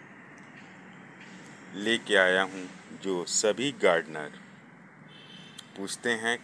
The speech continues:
करते हैं, कुछ को अच्छे result मिलते हैं,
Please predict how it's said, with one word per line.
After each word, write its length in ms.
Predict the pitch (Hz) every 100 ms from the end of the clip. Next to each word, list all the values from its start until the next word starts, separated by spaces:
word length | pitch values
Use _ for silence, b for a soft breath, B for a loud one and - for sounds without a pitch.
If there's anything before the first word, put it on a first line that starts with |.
| -
करते 320 | 95 - 117
हैं, 260 | 110 110 113 113 - -
कुछ 200 | 135 135
को 260 | - 107 87 -
अच्छे 360 | - - - 135
result 360 | 117 110 107 98
मिलते 320 | 95 92 98
हैं, 260 | 92 90